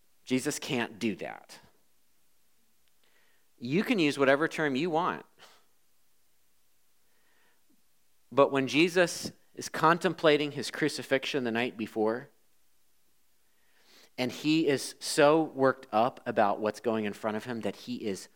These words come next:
sweating like drops of blood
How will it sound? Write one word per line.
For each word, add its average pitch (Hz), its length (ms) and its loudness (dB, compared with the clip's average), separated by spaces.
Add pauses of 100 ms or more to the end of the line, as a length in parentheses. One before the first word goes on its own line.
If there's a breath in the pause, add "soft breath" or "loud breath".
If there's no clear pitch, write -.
sweating 127 960 -2 (280 soft breath)
like 101 320 -4
drops 101 640 -2 (240 soft breath)
of 104 240 -10
blood 101 540 -2